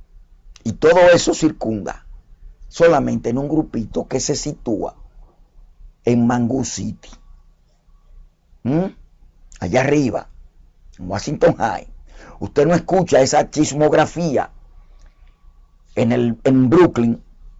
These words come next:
Usted no escucha esa chismografía en el Bronx. Usted no escucha esa chismografía en Queens. Usted no escucha esa chismografía en New Jersey.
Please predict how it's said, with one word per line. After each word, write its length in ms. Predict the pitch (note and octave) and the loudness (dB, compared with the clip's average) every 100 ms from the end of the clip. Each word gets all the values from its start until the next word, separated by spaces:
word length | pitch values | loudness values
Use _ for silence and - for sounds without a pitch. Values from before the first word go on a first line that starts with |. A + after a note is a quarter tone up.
| - - - | -20 -20 -18
Usted 260 | - - A#2+ | -14 -2 0
no 80 | C#3 | 0
escucha 380 | - D#3 D#3 | 2 2 4
esa 180 | D3 C#3+ | 2 0
chismografía 680 | C3 C#3 C3+ C3+ C3+ A#2 D3 | -2 -4 -2 0 0 0 0
en 80 | D3 | 0
el 100 | C#3 | 2
Bronx. 520 | C3+ E3+ B2+ - - - - _ _ _ _ - | 4 6 4 -4 -12 -20 -20 _ _ _ _ -18
Usted 260 | - - B2+ | -14 -4 -2
no 80 | C3+ | -2
escucha 360 | - C#3+ B2 | -2 -4 -2
esa 220 | C#3+ D3+ C#3 | -2 -2 -4
chismografía 1160 | C3+ C3 - D3 C#3+ C#3+ - D#3 E3+ E3+ B2+ - _ - - - _ - | -6 -8 -4 -2 0 -2 -4 -6 0 2 0 -6 _ -20 -20 -20 _ -2
en 300 | D3+ D3 - | 0 0 -2
Queens. 640 | G3+ A3 C#3+ G#2+ - - - _ _ - _ - - _ _ _ _ _ _ _ | 0 2 2 -2 -8 -18 -20 _ _ -20 _ -20 -20 _ _ _ _ _ _ _
Usted 240 | - - D3 | -14 -4 -2
no 80 | |
escucha 360 | B2+ - C3+ D3+ | -2 -2 -2 0
esa 220 | - C3+ | 0 -2
chismografía 1200 | - B2+ A#2 C#3 C3+ C#3 - - F3+ D#3+ B2+ G2+ - _ - - _ | -2 -6 -4 0 0 0 -2 -6 -2 0 0 -4 -12 _ -20 -20 _
en 140 | D#3 F3 | 2 4
New 120 | F3+ | 4
Jersey. 560 | C3+ G#3+ G#3 - G2 | 6 6 6 2 -10